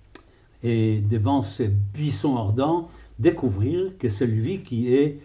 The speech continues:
chargé de cette mission extraordinaire de déclencher le réveil de ce peuple hébreu qui est en Égypte. C'est extraordinaire. Bon, alors évidemment, je ne vais pas vous ennuyer maintenant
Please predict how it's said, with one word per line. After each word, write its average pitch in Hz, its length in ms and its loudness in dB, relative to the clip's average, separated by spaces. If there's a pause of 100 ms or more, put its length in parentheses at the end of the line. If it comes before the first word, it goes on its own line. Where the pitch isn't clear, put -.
(160)
chargé 110 600 2
de 107 100 0
cette 127 260 -4
mission 120 440 -2
extraordinaire 101 880 -4 (380)
de 107 120 0
déclencher 113 680 0
le 110 160 0
réveil 131 680 0 (400)
de 113 100 -2
ce 127 320 0 (240)
peuple 110 440 0
hébreu 104 520 0
qui 98 200 0
est 101 180 0 (160)
en 92 80 -6
Égypte. - 500 -14 (400)
C'est 151 200 -2
extraordinaire. 101 760 -6
Bon, 113 180 0
alors 90 200 -8
évidemment, 117 440 0
je 104 100 0
ne 98 120 2
vais 101 160 2
pas 110 200 -2
vous 98 260 -2
ennuyer 107 300 2
maintenant 101 460 2